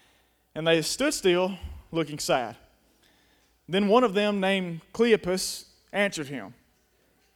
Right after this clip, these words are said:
'Are you the only visitor to Jerusalem who does not know the things that have happened there in these days?'" I want to approach this first installment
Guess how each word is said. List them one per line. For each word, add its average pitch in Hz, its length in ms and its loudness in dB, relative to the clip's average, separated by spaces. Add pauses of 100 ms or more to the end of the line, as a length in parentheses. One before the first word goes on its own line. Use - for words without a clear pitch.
'Are 143 40 -10
you 185 100 0
the 196 80 4
only 220 160 4
visitor 180 400 6
to 143 60 -4
Jerusalem 156 380 0
who 139 60 -4
does 156 140 -2
not 170 140 -2
know 160 160 4
the 143 100 0
things 131 320 -6
that 127 140 -4
have 123 100 -12
happened 135 340 0
there 113 240 -8 (720)
in 147 140 -6
these 143 220 -2
days?'" 127 420 -2 (400)
I 143 40 -6
want 220 120 2
to - 80 -2
approach 208 320 0
this 170 240 -8
first 190 500 -2
installment 156 640 0